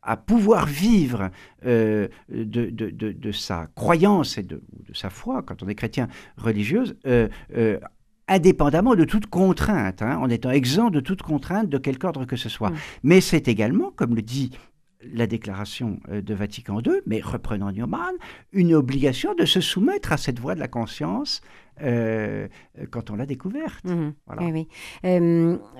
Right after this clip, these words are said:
Speaker 2: peut-être un mot sur, euh, sur l'attachement du cardinal Newman à la liturgie. Euh, que, que, que, quel était-il, en fait, ce lien ?
Speaker 1: Ah, je pense que ça, euh, ça, c'est, c'est un lieu qui a, qui a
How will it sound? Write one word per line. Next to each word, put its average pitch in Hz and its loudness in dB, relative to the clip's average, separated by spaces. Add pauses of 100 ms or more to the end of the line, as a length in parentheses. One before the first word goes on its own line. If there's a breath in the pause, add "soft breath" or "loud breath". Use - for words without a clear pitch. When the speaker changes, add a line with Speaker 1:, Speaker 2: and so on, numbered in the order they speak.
(140)
Speaker 2:
peut-être - 2
un 247 6
mot 226 6
sur, 202 2
euh, 170 6
sur 180 -2
l'attachement 208 2
du 185 0
cardinal 185 2
Newman 185 2
à 190 2
la 170 2
liturgie. 175 -2 (1000 soft breath)
Euh, 160 -2 (260)
que, 202 -2
que, 196 -2
que, 220 -2 (240)
quel 214 4
était-il, 190 0
en 147 -8
fait, - -14
ce - -10
lien ? 151 -6 (380 loud breath)
Speaker 1:
Ah, 127 4
je 143 0
pense 208 -2
que 160 -4
ça, 135 -2 (400 loud breath)
euh, - -20
ça, 120 -6 (280)
c'est, - -8
c'est - -6
un 101 -2
lieu 113 -2
qui 107 -6
a, 78 -6
qui - -12
a 95 -6